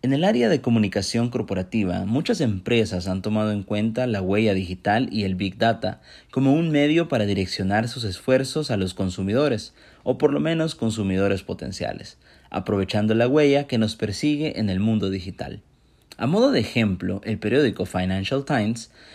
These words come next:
cuenta con un equipo de más de treinta personas dedicadas a la gestión de datos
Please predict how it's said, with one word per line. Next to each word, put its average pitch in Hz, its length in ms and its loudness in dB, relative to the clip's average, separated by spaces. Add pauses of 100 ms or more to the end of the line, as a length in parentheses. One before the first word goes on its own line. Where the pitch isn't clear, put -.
(140)
cuenta 101 340 2
con 110 140 0
un 113 120 4
equipo 127 440 -2
de 95 80 0
más 101 240 -2
de 98 80 -6
treinta 160 420 0
personas 101 600 -2
dedicadas 104 580 2
a 117 60 0
la 95 100 -2
gestión 117 480 -4
de 139 80 2
datos 107 560 -2